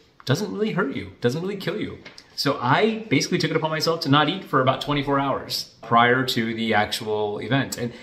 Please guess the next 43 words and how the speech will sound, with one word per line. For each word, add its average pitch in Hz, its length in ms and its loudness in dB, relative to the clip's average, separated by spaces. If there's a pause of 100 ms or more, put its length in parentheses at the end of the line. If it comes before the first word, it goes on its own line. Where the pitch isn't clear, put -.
(140)
now 143 160 8
there 151 180 8
are 170 80 4
things 139 260 2
you 123 60 -4
could - 100 -6
do, 123 100 4
like 95 180 -4
veggie 104 300 -2
broth 107 500 2
and, 98 260 -6
and 98 140 -6
some 101 80 -8
other 107 140 -4
stuff 110 260 -4
too. 113 220 -2
But, 117 220 0 (380)
you 101 120 -8
know, 175 460 -6 (100)
when 135 160 4
you 151 120 2
think 220 380 -2
of - 120 -2
self-deprivation, 147 960 0
you 123 120 -4
think 226 420 -2 (300)
it's 143 140 2
going 165 160 0
to 170 60 -4
be 151 100 2
worse 147 240 0
sometimes 190 360 -2
than 147 80 2
it 127 80 4
actually 131 480 -2
is. - 360 -4 (840)
And 143 140 8
a 123 40 6
lot 175 160 8
of 233 80 2
times 156 240 2
with 131 120 0
finances, 110 680 0